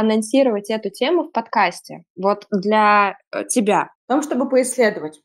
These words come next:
Speaker 2: посмотреть, э, отношение других психологов к этой теме. Потому что у меня, опять-таки, благодаря нашему профсообществу, а, я услышала одну точку зрения,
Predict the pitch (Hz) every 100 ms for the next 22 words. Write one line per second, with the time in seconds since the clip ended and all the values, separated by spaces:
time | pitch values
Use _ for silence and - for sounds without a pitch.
0 | - 196 220 202 254 311 - 220 202 -
1 | 202 226 226 247 233 208 190 185 165 226
2 | 196 220 - - 220 247 220 226 190 196
3 | 196 175 151 147 _ _ _ _ _ _
4 | 196 - 214 208 226 415 494 285 214 -
5 | - 190 196 190 208 196 196 190 196 190
6 | 196 - 185 214 381 330 294 240 226 226
7 | _ _ _ - - 208 208 208 240 285
8 | 285 262 247 240 214 202 151 - _ _
9 | _ _ _ 247 240 226 208 - 202 196
10 | 180 190 294